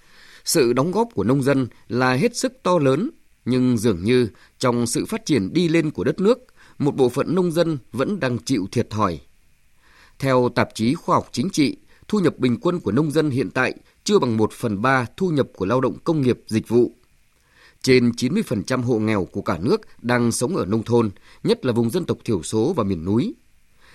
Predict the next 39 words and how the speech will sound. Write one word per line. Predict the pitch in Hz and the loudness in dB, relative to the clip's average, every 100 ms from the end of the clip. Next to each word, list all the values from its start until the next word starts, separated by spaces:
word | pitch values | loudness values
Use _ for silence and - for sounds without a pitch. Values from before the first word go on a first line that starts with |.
| - | -4
Người | 135 147 | 4 4
nông | 180 170 | 4 2
dân | 180 175 - - | 0 0 -6 -6
vẫn | 117 208 | -4 -2
ở | - 104 - | 0 -2 0
thế | 139 | -2
yếu | 113 131 151 269 - - | 4 4 4 0 -8 -4
trong | 135 123 117 | -2 -2 -2
chuỗi | 139 127 | -2 -2
liên | 135 131 117 | 0 0 0
kết | 190 - | -2 -2
kinh | - 117 | -2 0
tế | 117 113 143 285 - - | 2 0 0 -4 -14 -18
và | - 131 131 | -4 0 0
trong | 120 - 180 | -2 -4 -4
không | - 175 | -2 -2
ít | 165 - | -2 -4
các | 226 | -6
quyết | - 247 | -6 -2
định | 147 - - | -2 -4 -10
ở | 92 | -4
nông | 110 123 | -2 0
thôn. | 120 120 98 - - - - - - - - - | 0 0 -2 -10 -20 -20 -20 -20 -20 -20 -20 0
Bà | 139 | 0
con | 123 160 160 160 | 2 2 2 0
cũng | 139 156 | 0 -2
không | 101 196 - | 0 -4 0
thể | 120 | -2
đương | 139 101 170 | 2 2 6
đầu | 127 104 87 | 6 4 0
được | 113 - | -4 -4
trước | - 226 | -4 -2
những | 143 190 - | -2 -4 0
cơn | 151 139 | 2 2
sóng | - 131 | 0 -2
lớn | 170 120 185 233 | 2 2 0 -2
của | 107 | -2
hội | 110 104 | 0 2
nhập, | 110 | 2